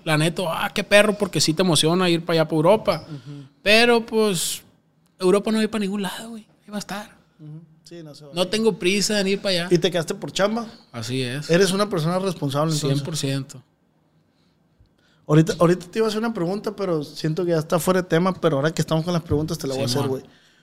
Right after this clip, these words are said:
Speaker 2: ¿Cuál es el donativo, güey, que tú te quedaste, "Verga, no creo que lo acabamos de hacer, güey"?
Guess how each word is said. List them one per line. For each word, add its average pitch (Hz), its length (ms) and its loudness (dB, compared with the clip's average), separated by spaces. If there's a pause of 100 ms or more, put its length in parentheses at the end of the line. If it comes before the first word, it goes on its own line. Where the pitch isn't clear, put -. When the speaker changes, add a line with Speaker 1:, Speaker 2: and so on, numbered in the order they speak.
(200)
Speaker 2:
¿Cuál 196 340 4
es 220 180 4
el 240 160 2
donativo, 220 760 4
güey, 160 340 2 (1300)
que 160 120 -2
tú 160 180 -2
te 180 180 -2
quedaste, 156 440 -6 (160)
"Verga, 165 320 2
no 160 220 -2
creo 170 280 -2
que 185 120 -4
lo 165 100 0
acabamos 147 560 -4
de 143 60 0
hacer, 123 280 -8
güey"? 113 140 -16